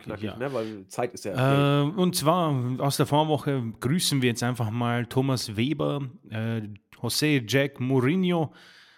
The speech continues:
Speaker 1: Mario
Speaker 2: Thomas
Speaker 1: Lich-
Speaker 2: Weber, ganz kurz, war lange Zeit ja nicht da. Also,
Speaker 1: Stimmt.
Speaker 2: äh, Grüße zurück, äh, hoffentlich geht's i-, ihm gut.
Speaker 1: Genau, auch von mir alles Gute. Ähm, Mario Lichtfuß, äh, André Wilke, ähm, Amon Vargis,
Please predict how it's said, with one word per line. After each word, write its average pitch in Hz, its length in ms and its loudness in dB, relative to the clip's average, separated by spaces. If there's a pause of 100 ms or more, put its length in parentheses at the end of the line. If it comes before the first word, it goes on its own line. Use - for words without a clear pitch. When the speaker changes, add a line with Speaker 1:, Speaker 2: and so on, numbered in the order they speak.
(100)
Speaker 1:
Mario 156 340 2
Speaker 2:
Thomas 151 200 6
Speaker 1:
Lich- 165 40 -2
Speaker 2:
Weber, 233 240 2
ganz 208 180 -6
kurz, 214 200 -2
war 170 80 2
lange 196 240 0
Zeit 175 280 -4
ja 160 120 -4
nicht 151 180 -10
da. 180 200 -2
Also, 160 180 -4
Speaker 1:
Stimmt. 156 460 0
Speaker 2:
äh, - 20 -14
Grüße 175 320 -4
zurück, 185 340 -4
äh, 135 40 -12 (220)
hoffentlich 170 300 -4
geht's - 320 -8
i-, 131 220 -4
ihm 135 140 -4
gut. 110 280 -4 (400)
Speaker 1:
Genau, 117 440 0
auch 113 100 -8
von 113 180 -6
mir 127 340 -6
alles 113 300 -8
Gute. 127 400 -6 (600)
Ähm, 131 560 -6
Mario 139 540 4
Lichtfuß, - 1120 -2
äh, 123 40 -4 (340)
André 139 420 2
Wilke, 151 560 2 (720)
ähm, 123 500 -4
Amon 156 460 4
Vargis, 147 840 2